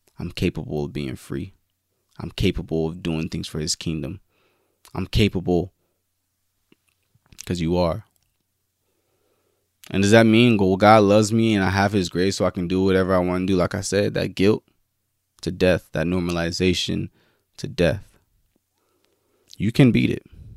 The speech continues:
If nobody, if nobody has told you that before, I want you to know, and I'm standing here as a testament to what, to this statement,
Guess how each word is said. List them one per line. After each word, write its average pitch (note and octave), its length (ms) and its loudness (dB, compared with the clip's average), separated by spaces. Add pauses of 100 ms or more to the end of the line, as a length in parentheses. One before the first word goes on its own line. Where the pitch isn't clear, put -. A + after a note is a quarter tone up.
(440)
If E2 100 -4
nobody, A2 380 6
if G2+ 60 4
nobody C3+ 320 6
has B2 160 4
told B2 160 4
you B2 80 2
that A#2 100 4
before, A2+ 500 2
I F#2 140 2
want A2 300 2
you G2+ 100 2
to - 20 0
know, F2 320 0 (360)
and D#2 120 -2
I'm F2 140 0
standing G2+ 320 2
here G#2 160 2
as F2 140 2
a - 60 -10
testament - 720 -4
to - 120 -4
what, E2+ 280 -2
to F#2 140 0
this F2+ 160 0
statement, E2+ 460 -2